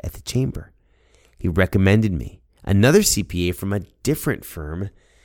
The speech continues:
and also in a different chamber of commerce recommended me.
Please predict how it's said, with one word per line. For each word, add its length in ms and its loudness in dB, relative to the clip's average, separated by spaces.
and 240 -8
also 460 -4
in 160 -4
a 120 -2
different 560 -10
chamber 680 -6
of 200 -12
commerce 500 -8
recommended 680 -4
me. 280 -10